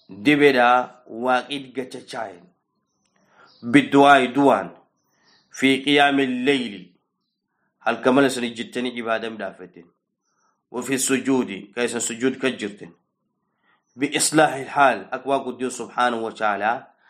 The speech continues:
Haali teessin isin colloomsu. وتأليف القلوب. Ak sitiif dhiirsan kee. Onni teessin wal isin qabate wal jeeled. Akkas ijaaja waa kadheddaa. Maali naani?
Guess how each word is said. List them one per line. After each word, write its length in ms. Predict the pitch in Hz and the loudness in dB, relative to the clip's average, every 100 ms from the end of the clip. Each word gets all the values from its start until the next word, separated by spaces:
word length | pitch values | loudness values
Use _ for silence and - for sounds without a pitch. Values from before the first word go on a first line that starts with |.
| _ _ | _ _
Haali 380 | - 131 139 139 | 2 4 4 0
teessin 380 | 131 113 110 110 | -6 -8 -12 -14
isin 260 | 110 113 107 | -12 -14 -6
colloomsu. 640 | 147 131 107 92 - - _ _ _ _ _ _ | -4 -4 -4 -10 -16 -20 _ _ _ _ _ _
وتأليف 560 | 131 - 139 151 151 147 | 0 2 2 2 0 -2
القلوب. 640 | 131 135 139 127 90 - _ - | -6 -4 -4 -4 -8 -20 _ -10
Ak 300 | 135 - - | -10 -10 -18
sitiif 420 | - 143 131 120 | -12 -10 -8 -10
dhiirsan 480 | - 135 127 123 104 95 | -8 -8 -6 -10 -10 -14
kee. 240 | 90 - _ _ _ | -18 -20 _ _ _
Onni 320 | 127 131 139 135 | -2 0 0 0
teessin 340 | 120 - 117 | -6 -6 -10
wal 160 | 110 113 | -8 -8
isin 260 | 107 110 | -8 -12
qabate 340 | - 131 127 131 | -8 -8 -6 -6
wal 160 | 120 107 | -8 -8
jeeled. 340 | 113 104 98 | -10 -10 -12
Akkas 280 | 104 123 120 | -14 -16 -14
ijaaja 380 | 110 113 - 101 | -10 -8 -8 -6
waa 220 | 104 101 | -6 -8
kadheddaa. 420 | 101 95 92 - - _ _ - - _ _ | -12 -16 -16 -20 -20 _ _ -20 -20 _ _
Maali 240 | 139 196 202 | 2 4 2
naani? 400 | 202 208 214 | 0 0 -4